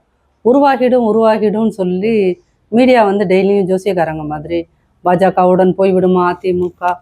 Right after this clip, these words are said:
பாஜக வந்து அதிமுகவை கபலீகரம், என்ன, கபலீகரம் செய்து விடுமா?" இப்படின்லாம் இந்த வருஷம்,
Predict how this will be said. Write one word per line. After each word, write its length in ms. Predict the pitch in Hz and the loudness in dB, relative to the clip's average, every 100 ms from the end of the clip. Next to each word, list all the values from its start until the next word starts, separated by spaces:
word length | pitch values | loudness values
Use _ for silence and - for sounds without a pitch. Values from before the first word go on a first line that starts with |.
| _ _ _ - | _ _ _ 0
பாஜக 640 | 180 190 185 185 180 175 | 2 2 0 2 2 2
வந்து 240 | 170 180 180 | 2 2 2
அதிமுகவை 680 | 175 190 185 175 175 175 | 2 0 0 2 2 2
கபலீகரம், 560 | 170 160 190 185 185 170 | 0 0 2 2 0 0
என்ன, 220 | 170 262 - | 0 -2 -4
கபலீகரம் 580 | 180 208 202 185 175 | 0 2 2 2 0
செய்து 320 | 175 160 170 165 | 0 0 0 0
விடுமா?" 380 | 160 160 170 _ _ _ - | 0 -2 -10 _ _ _ -2
இப்படின்லாம் 880 | 190 220 220 240 285 311 240 196 185 | 2 2 4 4 2 4 2 2 2
இந்த 460 | 190 180 180 175 | 2 2 2 2
வருஷம், 800 | 170 196 - 254 233 190 175 170 | 2 0 0 0 2 2 0 -2